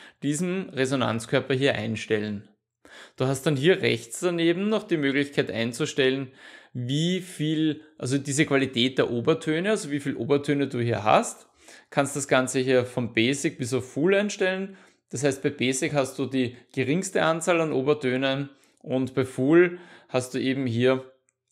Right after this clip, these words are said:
die möglichst hohe Anzahl an Obertönen, das heißt hier den reichhaltigsten Klang. Allerdings, wenn du das Ganze jetzt hier auf Full einstellst, dann brauchst du auch mehr C-P-U-Leistung und bei Basic brauchst du hier die niedrigste C-P-U-Leistung.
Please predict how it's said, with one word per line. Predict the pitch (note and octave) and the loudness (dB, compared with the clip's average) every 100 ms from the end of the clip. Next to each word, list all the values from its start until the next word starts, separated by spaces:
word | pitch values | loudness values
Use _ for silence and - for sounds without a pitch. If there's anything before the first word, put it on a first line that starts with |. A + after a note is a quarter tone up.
| _ _ _ _ - | _ _ _ _ 0
die | C#3+ | 2
möglichst | C3+ C3+ C3+ - | 4 2 0 2
hohe | C3 E3 | 4 6
Anzahl | D#3 D#3+ F3 D#3+ | 4 0 0 2
an | D3 | 2
Obertönen, | B2+ C#3 C#3 B2 B2+ C3 | 2 0 0 -2 0 0
das | A#2+ | 0
heißt | A#2+ A2+ A#2 | 2 2 2
hier | C3 | 0
den | B2+ | 0
reichhaltigsten | A2+ G2 A2+ A2+ A2 A#2 A2+ - A2+ | 2 2 2 2 0 0 -6 -6 -8
Klang. | G#2+ G2 G#2+ G#2 - _ - - - - - | -6 -6 -6 -8 -14 _ -20 -20 -20 -18 -2
Allerdings, | B2+ C3+ D#3 D#3 | 0 2 2 0
wenn | - C#3 | 0 0
du | E3+ | 2
das | F3 | 0
Ganze | - D3 D3 D#3 | 4 2 4 -2
jetzt | - | 0
hier | C#3 | 0
auf | A#2+ | 0
Full | - D3 | 0 2
einstellst, | G#3 G3+ - F#3+ F#3 - | 2 0 2 2 2 0
dann | A#2+ D3 | 0 2
brauchst | D3+ D3+ C#3+ | 4 2 2
du | D3 | 0
auch | A#2+ | 0
mehr | B2 A#2+ | 0 -2
C-P-U-Leistung | B2 G#2+ B2 E3 G3+ G3 G3 F#3+ F#3 F#3 - - - | -2 -4 0 2 4 4 2 -2 -4 -6 -14 -20 -12
und | C3 | -4
bei | C3 | -4
Basic | A#2 A#2+ B2 D3 | 0 0 2 0
brauchst | B2+ B2 C3 | 2 0 0
du | |
hier | B2+ | -2
die | B2+ | -2
niedrigste | B2 A#2+ C#3 B2+ A#2+ | -2 0 0 0 -4
C-P-U-Leistung. | A2 A2+ A#2+ A2+ G#2+ G2+ - G2+ G2+ | -4 -4 0 0 2 0 -2 -8 -10